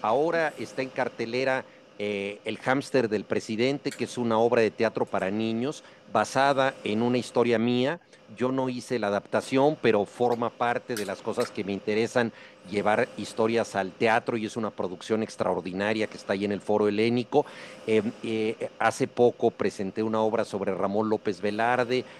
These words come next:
aprovechando que era su centenario, y tengo varios proyectos. Uno, a ver si alcanza a estar para el Mundial, no va a estar como obra de teatro, va a estar,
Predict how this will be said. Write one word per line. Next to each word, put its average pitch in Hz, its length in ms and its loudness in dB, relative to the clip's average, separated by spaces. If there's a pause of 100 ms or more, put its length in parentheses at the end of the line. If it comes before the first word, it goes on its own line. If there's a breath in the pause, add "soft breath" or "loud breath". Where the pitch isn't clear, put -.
(140)
aprovechando 107 760 -2
que - 80 -2
era 107 140 2
su - 180 -10
centenario, 120 880 0 (320 loud breath)
y 107 80 -8
tengo 120 680 4 (220)
varios 143 380 0
proyectos. 120 720 -2
Uno, 135 340 2
a 104 120 -2
ver 160 180 0
si 165 200 -4
alcanza 139 540 -4
a - 20 -18
estar 135 300 -6
para 120 320 -2 (320 loud breath)
el 107 160 -4
Mundial, 123 560 0
no 147 100 4
va 160 120 2
a - 0 -
estar 147 300 -4
como 123 260 0
obra 123 200 2
de 104 140 0
teatro, 110 600 -2 (580 loud breath)
va 123 380 2
a 104 140 0
estar, 117 600 0